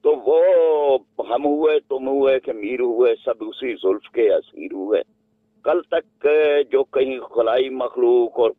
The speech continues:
پتہ نہیں کیا کیا کہہ رہے تھے، اور اس کے بعد سلیکٹڈ اور مطلب ایک پورے، ایک بیانیہ تھا نا جو ایک طویل عرصہ چلتا رہا ہے، تو اب اچانک ایک بہت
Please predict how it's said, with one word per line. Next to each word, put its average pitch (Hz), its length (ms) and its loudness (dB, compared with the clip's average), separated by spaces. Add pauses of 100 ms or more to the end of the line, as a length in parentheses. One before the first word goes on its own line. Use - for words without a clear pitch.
(120)
پتہ 135 300 -2
نہیں 127 200 -4 (100)
کیا 123 280 0
کیا 117 180 -2 (100)
کہہ 110 220 0
رہے 104 240 0
تھے، 90 300 0 (720)
اور 127 300 2 (640)
اس 127 180 -14
کے 135 120 0
بعد 120 280 -2 (120)
سلیکٹڈ 117 680 -4
اور 117 160 2 (500)
مطلب 110 680 -4 (160)
ایک 113 140 -8 (100)
پورے، 156 260 -2
ایک 135 240 -6
بیانیہ 180 520 -2
تھا 98 140 -8
نا 92 140 -4
جو 139 120 0
ایک 139 240 -2
طویل 156 320 -4
عرصہ - 360 -4
چلتا 98 340 -2
رہا 82 160 -2
ہے، 73 60 -4 (680)
تو 156 120 0
اب 151 140 -2
اچانک 170 540 -4
ایک 147 160 0 (100)
بہت 110 220 0